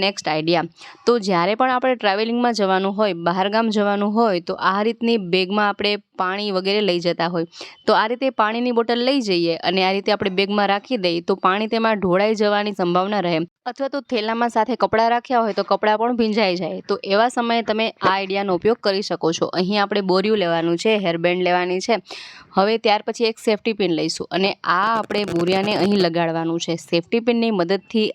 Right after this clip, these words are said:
આ રીતે આપણે આ બોરિયું જે છે તે અહીં અટેચ કરી દઈએ. જુઓ, તો આ રીતે આપણે આ હેરબેન્ડને અટેચ કરી દઈશું ને, જેથી તમે ટ્રાવેલિંગમાં જતી વખતે પાણીનો શીશો, જે પાણીની બોટલ છે, તેને વ્યવસ્થિત સાચવીને લઈ જઈ શકો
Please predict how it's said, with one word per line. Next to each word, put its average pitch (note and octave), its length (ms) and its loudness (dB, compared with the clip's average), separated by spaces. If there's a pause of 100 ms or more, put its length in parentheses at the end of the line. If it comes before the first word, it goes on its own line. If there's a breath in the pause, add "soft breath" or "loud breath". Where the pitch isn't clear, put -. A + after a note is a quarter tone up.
(100)
આ F#3+ 160 0
રીતે G#3 260 -2
આપણે F#3+ 280 0
આ F3 160 -6
બોરિયું F3 360 0
જે G3 160 0
છે A3 220 2
તે C#3+ 140 -6
અહીં G#3+ 280 2
અટેચ F#3+ 320 -2
કરી E3+ 240 0
દઈએ. E3+ 240 -6 (540 loud breath)
જુઓ, F#3 180 2 (600 loud breath)
તો A#3+ 60 4 (300)
આ - 80 0
રીતે B3 220 -4
આપણે A#3+ 200 0 (260)
આ A3+ 40 2 (180)
હેરબેન્ડને A3 540 0
અટેચ G#3+ 400 0
કરી G#3+ 200 0
દઈશું G#3+ 380 0
ને, G#3+ 60 0 (100)
જેથી G3 340 0
તમે A3+ 300 2
ટ્રાવેલિંગમાં G#3+ 840 0
જતી F#3+ 320 -2
વખતે G#3 340 -2 (460 loud breath)
પાણીનો G#3+ 460 0
શીશો, A3 340 0
જે F#3+ 160 -2
પાણીની G3+ 400 0
બોટલ G#3+ 380 0
છે, B3+ 120 2 (120)
તેને G3 140 0 (100)
વ્યવસ્થિત G#3 500 0
સાચવીને G#3+ 420 -2
લઈ F3 260 2
જઈ G3+ 180 2
શકો F#3 220 -2